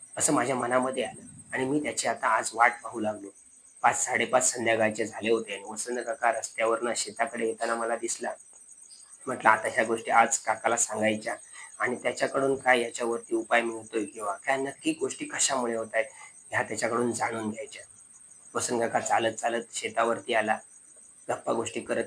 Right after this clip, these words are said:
करत तो जाऊन झोपडीमध्ये बसला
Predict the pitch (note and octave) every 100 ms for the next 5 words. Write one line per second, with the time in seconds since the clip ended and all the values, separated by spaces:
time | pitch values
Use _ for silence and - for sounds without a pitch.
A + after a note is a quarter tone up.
0 | - A#2+ A2 B2+ A#2 A2+ - - - -
1 | B2+ B2 A#2+ A2+ A#2 A#2+ A#2+ A#2+ A#2+ A2
2 | A2 A2+